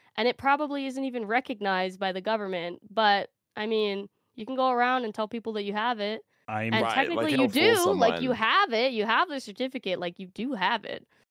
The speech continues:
Speaker 1: But does that mean you know what the fuck you're talking about? <laughs>
Speaker 2: I am going to hope beyond hope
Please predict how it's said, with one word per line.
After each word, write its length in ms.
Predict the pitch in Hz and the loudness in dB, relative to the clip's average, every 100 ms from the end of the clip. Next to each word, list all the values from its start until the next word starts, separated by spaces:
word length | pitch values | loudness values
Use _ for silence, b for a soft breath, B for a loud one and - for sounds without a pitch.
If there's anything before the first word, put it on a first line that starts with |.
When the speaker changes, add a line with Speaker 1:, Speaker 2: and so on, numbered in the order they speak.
| _ _ _ _ | _ _ _ _
Speaker 1:
But 540 | 185 196 202 190 185 - _ _ _ _ 190 | -6 2 4 4 0 -6 _ _ _ _ -6
does 160 | 220 | -2
that 100 | 240 240 | -2 -2
mean 120 | 240 | -2
you 100 | 233 | -2
know 120 | 226 | -4
what 120 | 226 | -4
the 60 | 233 | -8
fuck 160 | 226 226 | -12 -8
you're 100 | 226 | -8
talking 340 | 233 254 285 | -8 -8 -6
about? 160 | 330 330 | -4 -4
<laughs> 100 | - | 0
Speaker 2:
I 140 | - 123 | 2 2
am 100 | 135 | 2
going 200 | 151 151 | 2 2
to 120 | 147 | 2
hope 380 | 135 139 135 139 | 2 2 0 0
beyond 360 | 123 120 117 107 | 0 2 2 2
hope 280 | 113 107 | 0 0